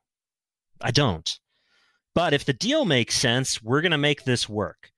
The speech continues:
So yes, the relationship makes sense. Yes, it's important to be polite and professional and all that kind of stuff. But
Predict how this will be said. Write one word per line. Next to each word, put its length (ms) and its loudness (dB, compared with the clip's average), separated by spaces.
So 600 2
yes, 460 0
the 100 0
relationship 680 0
makes 240 -2
sense. 280 -4
Yes, 320 2
it's 140 -2
important 440 0
to 100 0
be 200 0
polite 440 0
and 120 -8
professional 720 -2
and 140 0
all 160 4
that 200 2
kind 200 0
of 80 2
stuff. 400 0
But 260 0